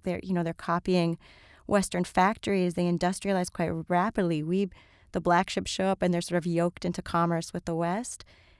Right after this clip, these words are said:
And so in about a generation, you know, just thinking about what that does to a human's body to suddenly be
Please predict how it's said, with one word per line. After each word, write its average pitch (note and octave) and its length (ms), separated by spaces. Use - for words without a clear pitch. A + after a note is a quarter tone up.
And G3+ 340
so A3+ 160
in A3+ 120
about G#3+ 240
a A3 60
generation, G3+ 640
you F3+ 80
know, F#3+ 80
just G3+ 240
thinking A#3+ 240
about F#3+ 200
what F#3 140
that E3 180
does F3 280
to E3+ 160
a E3+ 40
human's F3 440
body D#3 480
to - 140
suddenly F3+ 420
be D#3+ 400